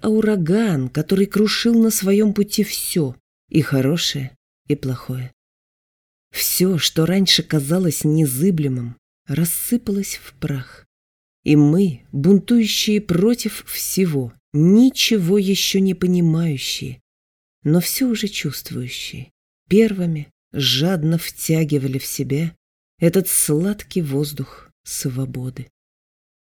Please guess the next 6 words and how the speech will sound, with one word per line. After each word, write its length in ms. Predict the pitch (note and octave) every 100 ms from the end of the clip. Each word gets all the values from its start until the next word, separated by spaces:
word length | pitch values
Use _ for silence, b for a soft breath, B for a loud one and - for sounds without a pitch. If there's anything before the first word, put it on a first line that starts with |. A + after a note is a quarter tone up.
| -
История 540 | G3+ - - D4 C4
делала 460 | F3+ D#3+ A3+ G#3 G3+
крутой 500 | G3+ F#3 - F#3 F#3+
вираж, 760 | D3 E3 D3+ B2+ B2+ - - - _ -
а 140 | C#3
мы, 400 | C3 C#3 E3 -